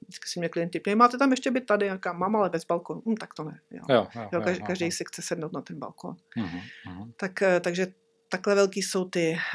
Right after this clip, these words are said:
Speaker 1: eh, ty studia. Eh, cena už teď se vyšplhala poměrně vysoko, takže je to, v tomhletom projektu je to, mm, na český koruny to vychází milion asi.
Speaker 2: Tady, tady tohleto
Speaker 1: Mhm.
Speaker 2: konkrétní,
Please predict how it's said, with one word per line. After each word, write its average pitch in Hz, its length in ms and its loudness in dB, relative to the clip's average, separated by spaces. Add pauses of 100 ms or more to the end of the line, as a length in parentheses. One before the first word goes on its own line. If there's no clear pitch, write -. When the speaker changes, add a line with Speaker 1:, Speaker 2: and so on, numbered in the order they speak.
Speaker 1:
eh, 170 40 0
ty 165 160 -4
studia. 226 640 6
Eh, 175 240 2
cena 277 460 8 (1200)
už 262 180 4
teď 233 220 8
se 247 140 6
vyšplhala 208 680 6 (140)
poměrně 226 380 6
vysoko, 175 360 -2
takže 180 200 0
je 185 80 2
to, 202 340 4 (180)
v - 40 -12
tomhletom 208 340 4
projektu 208 340 4
je 202 60 2
to, 214 240 2 (200)
mm, 185 380 -2
na 185 100 0
český 220 360 -4
koruny 202 280 6
to 202 100 -2
vychází 190 480 2
milion 175 520 0 (160)
asi. - 260 -16 (680)
Speaker 2:
Tady, 131 160 8
tady 120 280 4
tohleto 113 360 4
Speaker 1:
Mhm. 104 60 4
Speaker 2:
konkrétní, 110 520 4